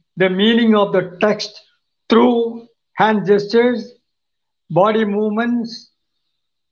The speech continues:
and psych, et cetera, et cetera. So the outstanding feature is the, uh, the elimination of Vachika.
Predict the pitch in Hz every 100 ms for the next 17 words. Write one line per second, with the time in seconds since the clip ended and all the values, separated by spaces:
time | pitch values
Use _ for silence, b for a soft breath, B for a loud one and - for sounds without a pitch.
0 | _ _ _ - 196 233 233 233 226 226
1 | _ - - - 220 233 220 - - -
2 | _ _ _ _ _ - 196 190 208 202
3 | 180 175 180 165 - 170 165 139 - _
4 | _ _ _ _ - 226 220 226 - 285
5 | 294 269 - 262 285 269 269 226 233 240
6 | - _ _ _ 185 180 - 190 185 196
7 | 196 233 233 - 202 202 202 214 214 160
8 | 196 170 151 180 202 175 175 156